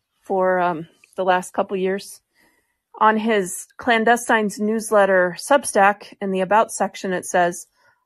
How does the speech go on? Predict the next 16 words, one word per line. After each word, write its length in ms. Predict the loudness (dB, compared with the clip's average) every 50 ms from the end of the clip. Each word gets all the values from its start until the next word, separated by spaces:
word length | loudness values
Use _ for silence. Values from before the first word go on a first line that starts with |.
| _
"My 200 | 0 0 2 2
name 400 | 2 0 0 0 0 -2 -2 -2 0
is 280 | 2 0 0 0 -6
Jacob 580 | -6 0 2 2 2 2 0 -2 -2 -2 -4 -14
Creech. 720 | -16 -12 -8 -6 -6 -6 -8 _ -14 -14 -14 -14 -14 -12 -6 -4
I 100 | -2 -2
am 160 | 0 -2 -2
the 120 | -4 -4
individual 580 | -4 -2 -2 -2 -2 0 -2 -2 0 0 -2 -2
behind 580 | -2 -4 -4 -2 -2 -2 -2 -2 -4 -8 -10 _ _ _ _ _ _ _ _ _ _ _ -10
the 140 | -6 0
online 520 | 2 4 4 4 4 4 4 4 4 2 0 0
alias 560 | 0 0 0 0 0 2 0 0 -2 -4 -4
known 260 | -2 -2 0 0 -2
as 200 | -2 -4 -8 -8
Clandestine. 920 | -10 -8 -6 -4 -4 0 0 -2 -2 -2 -4 -2 -2 0 0 -2 -4 -6